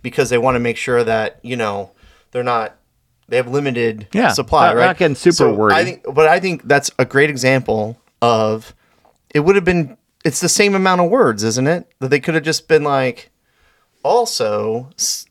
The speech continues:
Speaker 1: also son of."
Speaker 2: Yeah, so we got Philip, Bartholomew, Thomas, Matthew, the tax collector, James, son of Alphaeus, Thaddeus, Simon the Zealot, Judas Iscariot, who later betrayed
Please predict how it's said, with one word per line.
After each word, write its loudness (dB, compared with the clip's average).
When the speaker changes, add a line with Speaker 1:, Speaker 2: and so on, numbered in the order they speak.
Speaker 1:
also 2
son -2
of." -6
Speaker 2:
Yeah, 2
so -6
we 0
got 2
Philip, 0
Bartholomew, 0
Thomas, 0
Matthew, -2
the 0
tax 0
collector, -4
James, -2
son -2
of -2
Alphaeus, -4
Thaddeus, -4
Simon -2
the -2
Zealot, -2
Judas -2
Iscariot, -4
who -10
later -4
betrayed -14